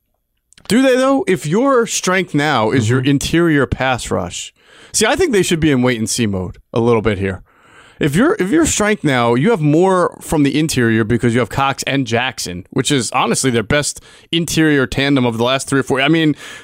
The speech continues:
Speaker 1: Jernigan is a decent pass rusher, but he came off the field when they won the Super Bowl to make room for an end, you know, 'cause Brandon Graham would slide inside. But now they've got good interior rushers with Cox and with Malik Jackson. Perhaps they feel it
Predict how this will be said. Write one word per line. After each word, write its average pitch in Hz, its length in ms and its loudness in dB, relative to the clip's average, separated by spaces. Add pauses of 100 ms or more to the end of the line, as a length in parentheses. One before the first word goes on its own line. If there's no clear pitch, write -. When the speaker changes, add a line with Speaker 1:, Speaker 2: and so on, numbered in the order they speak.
(120)
Speaker 1:
Jernigan 147 680 2
is 139 140 -2
a 139 80 2
decent 190 440 0
pass 254 280 0
rusher, 294 280 0
but 156 120 0
he 226 80 0
came 196 240 0
off 190 140 0
the 170 100 -2
field 254 360 2
when 147 120 2
they 143 80 4
won 131 140 2
the 120 60 -2
Super 123 220 0
Bowl 104 320 0
to 170 80 2
make 156 160 2
room 151 220 0
for 151 240 0
an 135 120 0
end, 135 380 0 (340)
you 135 80 0
know, 151 220 0
'cause 139 180 -2
Brandon 139 320 0
Graham 139 220 2
would 131 80 2
slide 127 320 0
inside. 127 420 0
But 117 120 -2
now 151 160 0
they've 240 180 0
got 175 320 0 (400)
good 180 300 2
interior 170 720 2
rushers 139 500 2
with 131 240 -2
Cox 143 400 -2
and 151 100 2
with 139 240 0 (280)
Malik 143 200 2
Jackson. 143 600 0
Perhaps 151 420 -2
they 170 100 0
feel 170 300 0
it 143 160 -4